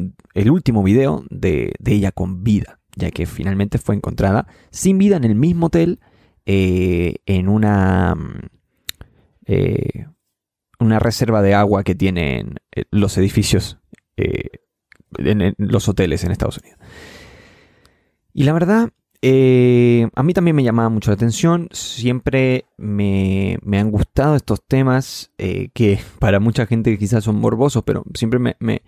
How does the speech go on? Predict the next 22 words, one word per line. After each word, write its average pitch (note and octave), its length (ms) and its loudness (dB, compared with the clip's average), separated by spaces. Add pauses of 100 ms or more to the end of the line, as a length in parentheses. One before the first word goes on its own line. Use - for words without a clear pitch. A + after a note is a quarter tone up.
(300)
me G#2+ 120 0
han A#2 60 4
atraído B2 400 2
los A2+ 160 0
temas A2+ 300 0
así G#2+ 300 0
de, G2 440 0 (920)
eh, F#2+ 500 -2
real G#2 340 2
crime A#2+ 400 0 (640)
y G#2 180 2
de F#2+ 580 -2
asesinos G#2 500 -4
seriales C3 600 0
y G#2 120 -2
casos A2 300 -2
así G#2+ 300 -2
sin G#2 220 -2
resolver A2+ 640 0
y G#2+ 60 -4
cosas G2+ 300 -2
así, G#2+ 300 -2